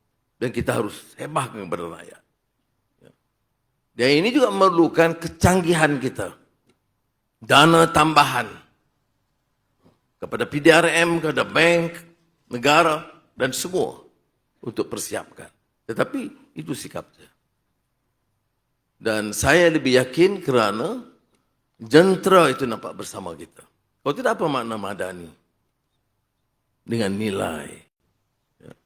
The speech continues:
Siapa tidak mahu kemajuan? Siapa mahu elak daripada gangguan? Tetapi saya nak beri ini sebagai contoh. Bagaimana kita harus bertindak dengan wajah dan waras.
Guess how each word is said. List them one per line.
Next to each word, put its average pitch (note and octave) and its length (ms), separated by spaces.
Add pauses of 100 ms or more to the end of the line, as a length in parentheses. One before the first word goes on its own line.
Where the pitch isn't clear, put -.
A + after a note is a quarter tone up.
(220)
Siapa - 240
tidak C3 240
mahu A#2+ 240
kemajuan? E2+ 560 (1400)
Siapa D#3 560
mahu B2+ 320
elak C#3 400
daripada G#2 400
gangguan? G2+ 560 (1120)
Tetapi A#2+ 600 (160)
saya A2+ 320
nak F#2+ 180 (300)
beri G2+ 240
ini F#2+ 80
sebagai F#2 320
contoh. E2 480 (800)
Bagaimana A2+ 720 (400)
kita F#2+ 400
harus F2 240
bertindak F#2 560 (720)
dengan G2 240
wajah D#2+ 400
dan - 160
waras. - 320